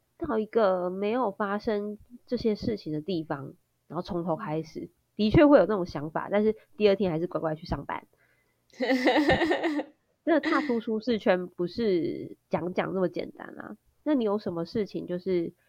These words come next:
Speaker 1: 让你心甘情愿走出舒适圈吗？
Speaker 2: 嗯，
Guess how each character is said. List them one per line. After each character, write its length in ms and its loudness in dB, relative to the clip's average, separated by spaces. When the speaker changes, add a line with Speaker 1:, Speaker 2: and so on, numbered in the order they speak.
Speaker 1:
让 260 -2
你 60 -2
心 260 -2
甘 240 -2
情 220 -4
愿 220 -2
走 180 -4
出 240 -4
舒 220 -6
适 200 -4
圈 300 -6
吗？ 260 -12
Speaker 2:
嗯， 1400 -2